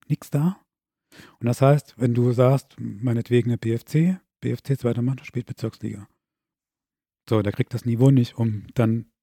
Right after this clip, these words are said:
den Anschluss zu schaffen an die Oberliga. Also das hat, äh, dann, und für mich ist das ohnehin eine Fehlkonstruktion gewesen, wenn du so eine, so einen breiten Unterbau hast, ähm, zu sagen,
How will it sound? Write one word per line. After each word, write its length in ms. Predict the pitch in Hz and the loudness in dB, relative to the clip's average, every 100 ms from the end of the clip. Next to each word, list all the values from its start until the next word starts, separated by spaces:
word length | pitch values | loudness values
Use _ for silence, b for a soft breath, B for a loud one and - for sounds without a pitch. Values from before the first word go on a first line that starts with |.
| _ - _ - | _ -20 _ 0
den 120 | 131 | 2
Anschluss 380 | 120 147 151 - | 2 2 0 -2
zu 100 | 135 | -2
schaffen 320 | 117 117 120 | -2 0 -2
an 100 | 117 | -4
die 80 | 107 | -2
Oberliga. 560 | 139 131 113 107 104 _ B B B B B B B B | 0 0 0 -4 -8 _ B B B B B B B B
Also 320 | 117 127 131 | 4 6 6
das 320 | - - 131 | 2 -2 2
hat, 260 | 131 - - - _ - - | 2 2 -4 -20 _ -10 2
äh, 340 | 123 123 120 98 95 - | 6 6 2 -2 -16 -14
dann, 280 | 117 120 110 - | -8 -8 -8 -8
und 260 | 110 101 - - _ _ | -8 -10 -18 -20 _ _
für 140 | - 117 | -6 -2
mich 160 | 131 | -2
ist 100 | - | -4
das 140 | - - | -12 -4
ohnehin 320 | 117 117 143 | -2 0 0
eine 120 | 117 | -2
Fehlkonstruktion 600 | - 123 117 107 - 117 | -2 -2 -2 -6 -6 -4
gewesen, 380 | 107 104 110 120 | -4 -4 -4 -4
wenn 100 | 113 | -4
du 120 | 110 | -4
so 100 | 107 | -6
eine, 160 | 113 107 | -6 -6
so 120 | 101 | -8
einen 140 | 107 104 | -10 -6
breiten 320 | - 127 117 | -2 0 0
Unterbau 460 | 127 135 113 117 | -2 -2 0 -2
hast, 260 | 117 139 - B B B B B B B B B _ | -2 -4 -8 B B B B B B B B B _
ähm, 640 | - 110 110 107 104 110 - | 2 2 4 -2 -6 -10 -18
zu 180 | - 113 | -16 -2
sagen, 560 | 117 113 127 117 113 | 2 4 2 -2 -4